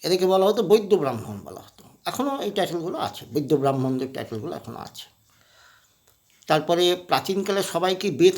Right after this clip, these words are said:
পাঠ করতেই হতো। যারা একটা বেদে দক্ষ হতেন, তাদের টাইটেল হতো বেদী। যেমন ভারতবর্ষের ক্রিকেট দলের প্রাক্তন অধিনায়ক বিশেন সিং বেদী, যারা, উম, কবির বেদীকে চেনেন, অভিনেতা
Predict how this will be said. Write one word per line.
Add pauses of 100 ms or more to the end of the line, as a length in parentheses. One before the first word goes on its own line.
পাঠ
করতেই
হতো। (640)
যারা
একটা
বেদে
দক্ষ
হতেন, (160)
তাদের
টাইটেল
হতো
বেদী। (960)
যেমন
ভারতবর্ষের (200)
ক্রিকেট
দলের
প্রাক্তন
অধিনায়ক
বিশেন
সিং
বেদী, (800)
যারা, (420)
উম, (420)
কবির
বেদীকে
চেনেন,
অভিনেতা